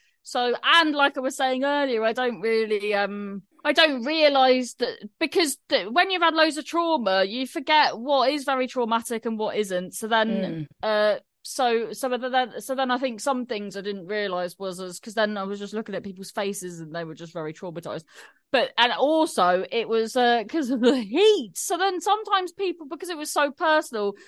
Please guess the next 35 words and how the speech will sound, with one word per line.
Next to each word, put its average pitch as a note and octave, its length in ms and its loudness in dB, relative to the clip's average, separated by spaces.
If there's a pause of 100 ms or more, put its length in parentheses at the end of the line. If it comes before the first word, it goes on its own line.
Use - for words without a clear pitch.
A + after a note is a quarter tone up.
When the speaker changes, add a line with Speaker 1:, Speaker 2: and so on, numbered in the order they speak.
(140)
Speaker 1:
sometimes G4+ 440 -2
people E4+ 260 -2
were D4 100 0
having C#4+ 180 -4
to D4 100 -4
leave C#4+ 260 -6
'cause C4 140 -8
they A#3+ 120 -4
said B3 160 -6
they A#3 80 -4
were A3 120 -2
gonna G3+ 200 -6
pass A3 260 -8
out. C#4 180 0
But A#3+ 80 -6
then B3 140 -6
I'd A#3+ 180 -6
be B3 80 -14
like, A#3+ 240 -10
"Oh D4+ 160 -6
God, D#4+ 380 -10
is D#4 140 -12
this D4+ 180 -12
because D4+ 320 -14
of C4+ 160 -12
the, C#4 100 -8
<laughs> A3+ 120 -8
all G#3+ 80 -4
this - 240 -14
awfulness B3+ 540 -8
that - 140 -10
I've G3+ 160 -8
told A#3+ 360 -10
you?" E3 120 -8 (440)
Um, A#3 340 2